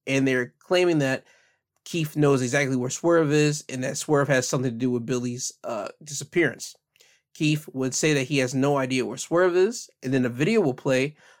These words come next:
of Swerve basically having Billy Gunn's in an empty room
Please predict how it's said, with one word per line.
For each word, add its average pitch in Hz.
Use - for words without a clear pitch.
of 139
Swerve 147
basically 240
having 202
Billy 180
Gunn's 151
in 143
an 139
empty 180
room 131